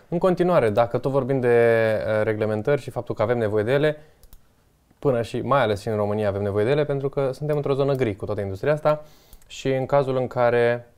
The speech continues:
ai nevoie de o astfel de, mm, retragere importantă sau,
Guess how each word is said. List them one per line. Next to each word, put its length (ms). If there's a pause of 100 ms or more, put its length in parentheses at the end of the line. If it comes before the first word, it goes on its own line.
(140)
ai 280
nevoie 520
de 600
o 100
astfel 300
de, 500 (680)
mm, 300
retragere 600
importantă 560
sau, 560